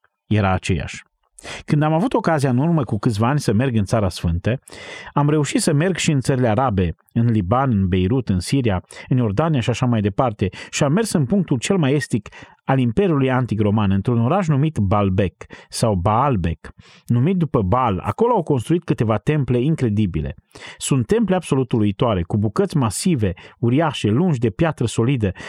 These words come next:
așezate pe vârful coloanelor. În Baalbek sunt trei temple principale, chiar în mijloc,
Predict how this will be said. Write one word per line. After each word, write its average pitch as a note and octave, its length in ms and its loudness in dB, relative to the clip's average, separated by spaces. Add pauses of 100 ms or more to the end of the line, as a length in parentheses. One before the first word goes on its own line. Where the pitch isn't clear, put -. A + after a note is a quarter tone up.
(140)
așezate C#3 540 0
pe A2+ 140 -2
vârful G2 420 0
coloanelor. E2+ 640 -2 (280)
În A2+ 220 2
Baalbek C3 540 0 (400)
sunt B2 380 -2
trei G3+ 220 2
temple C#3 360 0
principale, G2 680 -2
chiar F#3+ 220 0
în C#3+ 140 2
mijloc, F#2 440 -2